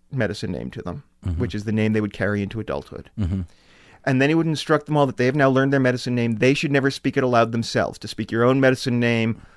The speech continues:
Speaker 1: calls forth your guardian spirit who will help you. And,
Speaker 2: Yeah.
Speaker 1: uh, and then he would announce to the tribe the new medicine name for each of them. And then, uh, they would go on a vision quest the next day.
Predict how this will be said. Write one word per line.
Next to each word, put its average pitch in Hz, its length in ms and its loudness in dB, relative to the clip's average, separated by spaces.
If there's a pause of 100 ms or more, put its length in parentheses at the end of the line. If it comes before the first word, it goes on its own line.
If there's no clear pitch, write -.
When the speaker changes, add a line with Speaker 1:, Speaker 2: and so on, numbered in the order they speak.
(180)
Speaker 1:
calls 127 460 4
forth 123 400 2
your 120 100 -2
guardian 110 480 2
spirit 110 460 0
who 113 100 -4
will 101 160 0
help 107 280 -4
you. 76 260 -4
And, 104 120 0
Speaker 2:
Yeah. 85 160 -2 (120)
Speaker 1:
uh, - 240 -10 (680)
and 147 180 4
then 151 140 4
he 160 80 4
would 143 140 4
announce 127 460 4
to 147 100 -2
the 123 160 -2 (260)
tribe 107 640 0 (180)
the 104 280 -4
new 120 240 0
medicine 110 340 0
name 104 160 0
for 101 160 -6
each 67 160 -8
of - 160 -6
them. 58 140 -18 (1000)
And 113 380 0
then, 110 720 0
uh, 98 420 -2
they 113 160 -2
would 101 120 -2
go 107 100 0
on 107 80 0
a - 20 -4
vision 175 320 -2
quest - 460 -8 (260)
the 127 100 -2
next - 300 -6
day. - 220 -10